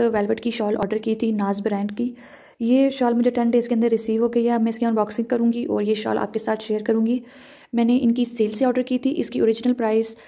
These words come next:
सिक्स थाउजेंड थी और सेल से मुझे ये थ्री थाउजेंड रुपीज़ की मिली है। ये वेलवेट की शॉल मैंने फर्स्ट टाइम ऑर्डर की है। अब मैं इसकी अनबॉक्सिंग करती हूँ, इसका रिव्यू देती हूँ कि ये शॉल रियल में कैसी थी। शॉल आप स्क्रीन पे देख सकते हैं, ब्लैक कलर की शॉल है, इसके ऊपर व्हाइट और मरून कलर की एम्ब्रॉयडरी हुई हुई है।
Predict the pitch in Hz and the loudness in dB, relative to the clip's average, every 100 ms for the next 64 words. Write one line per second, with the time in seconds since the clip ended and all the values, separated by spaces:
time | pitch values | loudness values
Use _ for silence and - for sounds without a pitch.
0 | - - 254 - 254 247 254 262 269 269 | -8 -4 -2 2 2 4 2 2 0 -2
1 | - 220 220 226 226 240 220 220 226 226 | 0 -2 0 -2 0 0 2 2 0 -2
2 | 220 208 202 202 214 202 196 220 202 180 | -2 0 0 -2 -4 -4 -4 -4 -4 -2
3 | 180 180 180 - - _ _ _ _ - | -2 -4 -8 -12 -20 _ _ _ _ -20
4 | - - 254 285 269 269 277 269 254 262 | -20 -6 0 2 4 2 0 0 2 2
5 | 254 247 240 262 254 233 240 240 254 262 | 2 0 -2 0 2 2 -2 -2 0 0
6 | 285 233 247 240 240 220 220 254 262 262 | 2 0 0 0 2 2 2 2 2 2
7 | 254 254 240 220 240 247 247 254 254 254 | 0 0 -4 -2 0 0 4 2 4 2
8 | 240 240 226 220 220 226 233 233 208 202 | 0 0 0 2 0 0 0 0 -2 -2
9 | 233 233 262 294 - - - _ - 262 | -2 0 0 0 -10 -20 -20 _ 0 2
10 | 269 262 269 254 254 233 226 262 - 262 | 4 2 0 2 2 2 0 -4 0 2
11 | 254 226 214 247 247 254 247 214 220 240 | 2 2 0 -2 -2 -2 -2 -2 0 0
12 | 240 233 220 202 214 214 220 208 208 214 | -2 -2 0 2 2 0 -2 -2 -4 -4
13 | 220 220 214 202 202 208 240 233 240 254 | -4 -2 -2 0 0 2 0 2 2 0